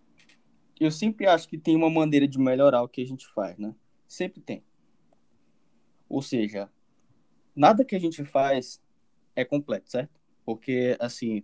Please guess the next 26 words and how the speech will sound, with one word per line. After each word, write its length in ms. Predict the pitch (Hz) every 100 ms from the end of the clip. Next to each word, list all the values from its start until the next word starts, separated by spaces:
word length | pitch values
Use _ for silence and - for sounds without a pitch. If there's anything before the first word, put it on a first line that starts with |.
| _
sempre 240 | - 143
tem 100 | 156
um 60 | 151
jeito 220 | 143 -
de 80 | 139
se, 240 | - 113 -
sempre 260 | - 123
deixar 220 | 139 143
melhor. 360 | 139 135 120 - _ _ _ _ _ _ _ _ _ _ _ -
Então, 800 | 117 117 123 123 120 123 127 131 - _ _ _ _ _ _ _ _ _ _ _ _ _ _ _ _ _ _ _ -
eu 220 | 165 185
ainda 220 | 151 147
não 120 | 156 165
percebi, 640 | 170 170 165 127 127 139 - _ - - _ _ _ -
tipo, 180 | -
é 20 | 120
uma, 200 | 123 123
é, 180 | 127 117
a 80 | 113
gente 180 | 131 -
percebe 600 | 151 139 135 127 120 107
essa 260 | - 120 117
falta 320 | - 120 120
de 80 | 120
alguma 260 | 113 117 107
coisa 420 | - 147 131